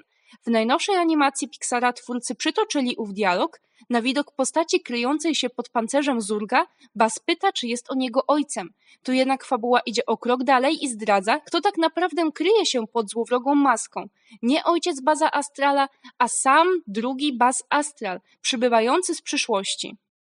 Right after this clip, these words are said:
W przeciwieństwie do zabawkowego Buzza, którego wygląd pozostaje niezmienny przez wszystkie części Toy Story,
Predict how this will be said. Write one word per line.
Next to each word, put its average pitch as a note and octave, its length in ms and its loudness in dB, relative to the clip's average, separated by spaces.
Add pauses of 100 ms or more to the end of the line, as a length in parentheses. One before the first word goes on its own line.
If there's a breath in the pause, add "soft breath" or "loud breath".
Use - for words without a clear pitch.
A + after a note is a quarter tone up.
W - 160 -20
przeciwieństwie C#4+ 600 -2
do D4 100 -6
zabawkowego C4 680 -2
Buzza, G3+ 380 0
którego A#3+ 440 -2
wygląd C#4+ 360 -2
pozostaje C4 560 -2
niezmienny D4 640 0
przez - 280 -8
wszystkie - 420 -4
części C#4+ 380 -4
Toy C4 220 -4
Story, A3 420 -4